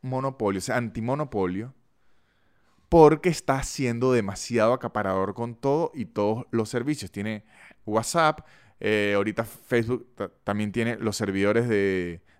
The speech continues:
de lo que era Hotmail, tiene Instagram, tiene Facebook, y todo eso lo,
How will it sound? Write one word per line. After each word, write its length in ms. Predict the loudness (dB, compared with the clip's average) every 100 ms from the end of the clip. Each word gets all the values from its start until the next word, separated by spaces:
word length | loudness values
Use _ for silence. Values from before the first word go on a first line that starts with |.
| -8
de 540 | -4 -2 -2 -4 _ -4
lo 160 | -4
que 100 | 0
era 80 | -2
Hotmail, 640 | 0 -2 2 2 2 0 -6 -20 -20 _
tiene 320 | -4 -2 0 -2
Instagram, 500 | -2 -2 0 0 0
tiene 220 | -4 -2
Facebook, 340 | 0 0 0
y 80 | -8
todo 320 | 0 2 4
eso 220 | 2 -2
lo, 80 | -4